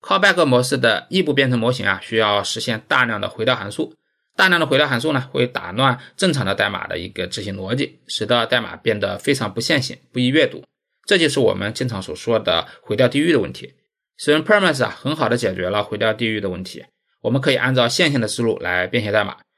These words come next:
这个过程是线性的，非常符合人的直觉的。但是啊，这种方式啊，充满了 promise then 的方法。如果啊，处理流程比较复杂的话，那么整段代码将充斥着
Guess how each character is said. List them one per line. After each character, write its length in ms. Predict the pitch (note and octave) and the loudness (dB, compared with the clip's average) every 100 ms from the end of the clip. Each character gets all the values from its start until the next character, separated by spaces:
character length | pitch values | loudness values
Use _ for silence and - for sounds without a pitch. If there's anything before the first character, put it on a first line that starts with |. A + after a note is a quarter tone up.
| _ | _
这 140 | - E3 | 0 2
个 80 | D#3+ | 4
过 120 | E3 | 4
程 140 | A#2 | 2
是 140 | A#2 A#2+ | 0 0
线 200 | D#3+ C3+ | 0 0
性 140 | G2 | -2
的， 140 | - - | -8 -6
非 140 | - | -4
常 160 | A#2 G#2 | -2 -6
符 140 | G2 | -8
合 120 | G2 | -6
人 160 | F#2 E2+ | -6 -6
的 80 | F#2 | -8
直 160 | - | -8
觉 160 | - F#2 | -6 -6
的。 180 | - - _ _ _ _ | -6 -14 _ _ _ _
但 100 | F3+ | 0
是 80 | G3 | 2
啊， 120 | D#3+ | 2
这 100 | - | 2
种 100 | D#3 | 0
方 200 | B2+ C#3 | 2 2
式 80 | C3 | 2
啊， 100 | A#2+ | -2
充 160 | - D#3 | -4 -4
满 220 | C3 F2 | -4 -4
了 100 | F#2+ | -8
promise 560 | - A#2 A2 G#2+ - F#2 | -2 0 0 -2 -4 -2
then 200 | C#3+ B2 | 0 0
的 80 | |
方 180 | G2+ G2 | -4 -6
法。 240 | F#2+ - - _ _ _ | -8 -16 -20 _ _ _
如 180 | D3+ F3+ | 0 4
果 140 | C3+ | 4
啊， 160 | - - | 2 -2
处 120 | - | -2
理 100 | C3+ | 0
流 160 | A2+ A#2 | 0 0
程 160 | A2+ | -4
比 100 | A#2+ | -2
较 120 | A2 | -2
复 200 | A2 F#3 | -2 0
杂 120 | C3+ F#2+ | 0 -2
的 80 | |
话， 320 | G#2 F#2+ - - | -4 -6 -8 -10
那 120 | - | -6
么 320 | A2 G#2+ G#2 G#2 | -4 -2 -4 -6
整 160 | G#2 | -4
段 100 | A#2 | -2
代 140 | B2+ G#2+ | 0 -2
码 140 | E2+ | -4
将 180 | G2 - | -8 -8
充 180 | - B2+ | -6 -4
斥 120 | |
着 100 | G#2 | -4